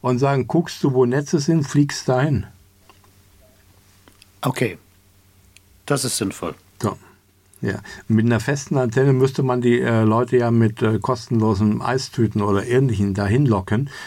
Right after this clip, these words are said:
Speaker 1: Und so kann man aber sagen, such einfach mal, wo irgendjemand im W lan aktiv ist, flieg hin und spionier den aus. Und dann kommst du zurück und erzählst mir alles. Ja, Technik.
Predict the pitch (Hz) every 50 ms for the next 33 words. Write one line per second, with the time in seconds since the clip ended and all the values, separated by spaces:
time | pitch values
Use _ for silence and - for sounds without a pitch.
0 | - - - - 110 107 92 110 113 120 120 117 135 139 127 127 123 127 131 120
1 | 123 120 113 113 120 120 123 120 117 113 113 - - - - - 135 143 165 165
2 | - - - 127 123 123 110 - 120 117 113 113 113 113 110 110 113 120 127 131
3 | 123 123 120 117 110 113 113 113 107 107 101 - - - - - - - - 113
4 | 113 107 104 113 120 120 117 113 113 117 110 101 98 - - 143 143 139 - 139
5 | 123 - - - 123 113 110 107 - 127 123 135 143 127 120 113 - - - 117
6 | 113 113 110 110 110 110 107 107 107 104 107 101 95 95 90 90 - 101 101 98
7 | 98 92 - 113 110 113 - 113 110 - 98 101 113 117 117 120 107 110 123 -
8 | 107 95 - - 113 104 - - - 101 92 90 90 87 - - - - - -
9 | _ - - - - - - - - - - - - - - - - - - -
10 | _ _ _ _ _ _ _ _ _ _ - - - - - - 123 120 113 110
11 | 98 87 - - - - - - - - - _ _ - - 131 113 - 113 98
12 | 92